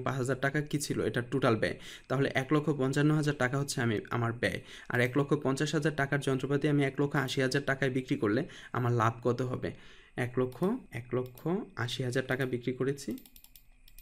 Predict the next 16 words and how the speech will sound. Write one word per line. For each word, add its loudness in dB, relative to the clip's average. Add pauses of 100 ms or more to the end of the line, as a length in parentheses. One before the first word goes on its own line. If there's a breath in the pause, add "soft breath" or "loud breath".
(880)
এটা -2
থেকে -4
বাদ -2
দিব -2
এক 2
লক্ষ -6 (200)
পঞ্চান্ন -4 (100)
হাজার। -8 (1600)
তাহলে -4
কত -2
হলো? -2 (180)
পঁচিশ 2
হাজার 0
টাকা -4
হচ্ছে -2
আমার 2